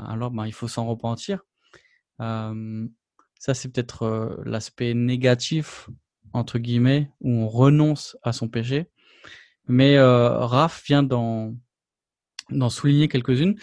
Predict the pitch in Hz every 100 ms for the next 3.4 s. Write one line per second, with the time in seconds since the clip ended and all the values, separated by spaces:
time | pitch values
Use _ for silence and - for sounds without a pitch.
0 | - _ - 147 - 240 151 131 131 131
1 | 170 170 123 123 _ _ - - 127 151
2 | 147 143 156 131 127 123 170 - 127 -
3 | 139 135 175